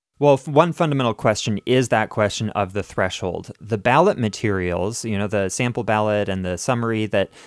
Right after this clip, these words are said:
voters got stated that Measure C needed a two-thirds majority. So there's a question of whether the city's relatively conservative interpretation of the law at that time mattered the most,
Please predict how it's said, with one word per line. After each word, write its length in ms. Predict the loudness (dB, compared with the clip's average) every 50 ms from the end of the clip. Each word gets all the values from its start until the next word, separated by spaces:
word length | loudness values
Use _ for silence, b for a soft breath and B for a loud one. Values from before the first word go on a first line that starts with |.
| B B _
voters 440 | 2 4 4 4 4 2 2 0
got 340 | 0 0 2 2 2 0 -2
stated 520 | -6 -8 0 2 4 4 4 4 2 0 0
that 120 | -4 -2
Measure 340 | 0 0 0 0 0 0 -4
C 280 | -4 -4 -4 -2 -2
needed 500 | -2 -2 -2 -2 0 0 2 0 0 0
a 100 | -2 -6
two-thirds 640 | -6 -6 -6 -4 -4 -4 -2 0 0 0 0 0 -2
majority. 580 | -4 -6 -2 0 2 2 4 4 2 0 -4 -6
So 340 | -8 -2 2 4 4 4 2 B B B B B B
there's 180 | 0 0 2 2
a 80 | -2
question 480 | -4 2 2 2 2 2 0 -4 -2 -2
of 140 | -2 0 4
whether 340 | 4 4 6 4 2 2
the 100 | 2 0
city's 640 | -4 -4 -2 0 0 2 2 2 2 0 0 -2 -4 B B B B B _
relatively 720 | 0 4 6 6 8 6 4 4 2 0 0 2 0 -2
conservative 760 | 0 -2 -4 -4 -4 -2 2 4 4 4 4 4 4 4 4
interpretation 840 | 2 -4 -2 -2 -4 -4 -4 -4 -6 -4 -2 -2 -2 -2 -4 -4 -4
of 80 | -4 -4
the 100 | -4 -4
law 400 | 0 2 2 4 4 4 2 0
at 220 | -2 -4 -4 -2 -2
that 220 | -2 -2 -2 -4
time 440 | -4 -4 -2 -2 0 0 -2 -4 -4 B B B B B B B
mattered 420 | -2 2 4 4 4 4 2 0
the 80 | 0 -2
most, 460 | 0 2 4 6 6 4 2 0 -8